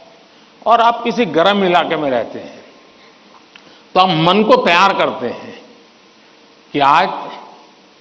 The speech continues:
अब मुझे तीन चार दिन के बाद ऐसे इलाके में जाना है जहां ठंड ज्यादा है, तो मन से आप तैयार करते हैं, तो धीरे धीरे फिर लगता है, पहुंचने के बाद कभी लगता है, "यार, मैंने तो सोचा था उससे तो ठंड कम है,"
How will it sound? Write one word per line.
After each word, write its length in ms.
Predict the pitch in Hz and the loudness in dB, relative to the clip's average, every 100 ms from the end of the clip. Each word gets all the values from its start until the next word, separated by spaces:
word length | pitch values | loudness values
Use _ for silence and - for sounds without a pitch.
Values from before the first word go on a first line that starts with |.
| _ _ _ _ - | _ _ _ _ -8
अब 120 | 139 | -6
मुझे 300 | 147 143 156 | -2 -2 -4
तीन 280 | 156 143 143 | -4 -4 -2
चार 220 | 151 139 | 0 0
दिन 200 | 143 131 | -2 -2
के 100 | 143 | -2
बाद 280 | 139 143 131 | 0 -2 -2
ऐसे 280 | 120 156 | -4 -2
इलाके 300 | 151 147 139 | -2 0 0
में 160 | 147 147 | -2 -4
जाना 240 | 135 139 | -2 -2
है 120 | 165 165 | -4 -6
जहां 120 | 156 | -8
ठंड 360 | - 139 139 | -8 -8 -6
ज्यादा 300 | 127 110 123 | -6 -6 -4
है, 340 | 123 - - - - _ _ _ _ _ _ _ - _ _ - | -6 -6 -16 -20 -20 _ _ _ _ _ _ _ -20 _ _ -6
तो 80 | |
मन 360 | 160 139 156 180 | -2 0 0 0
से 200 | 170 202 | 0 0
आप 120 | 196 | 0
तैयार 460 | 190 - 156 175 175 | 0 0 2 2 0
करते 240 | 175 175 | -4 -2
हैं, 160 | 185 196 | -2 -2
तो 80 | 170 | -4
धीरे 340 | 131 151 175 | -2 0 0
धीरे 260 | 143 147 202 - - - - - - | 0 -2 -4 -6 -16 -20 -20 -20 -10
फिर 100 | 240 | -2
लगता 340 | 233 226 - | 0 0 -2
है, 300 | 247 254 - | -2 -2 -6
पहुंचने 260 | 180 196 233 | -2 -2 0
के 80 | 254 | 0
बाद 160 | 254 | 0
कभी 240 | 254 254 262 | 0 0 0
लगता 240 | 262 262 | -2 -2
है, 100 | 277 - - - - | -4 -6 -18 -16 -4
"यार, 160 | 202 | -2
मैंने 400 | 226 156 139 143 | 0 -2 -2 -2
तो 180 | 180 226 | -2 -4
सोचा 420 | 196 190 185 220 | -6 -6 -4 -4
था 100 | 214 | -4
उससे 280 | 220 - 233 | -4 -4 -6
तो 120 | 226 | -4
ठंड 320 | 220 233 240 233 | -6 -6 -6 -4
कम 220 | 285 254 | -4 -4
है," 240 | 175 117 | -8 -14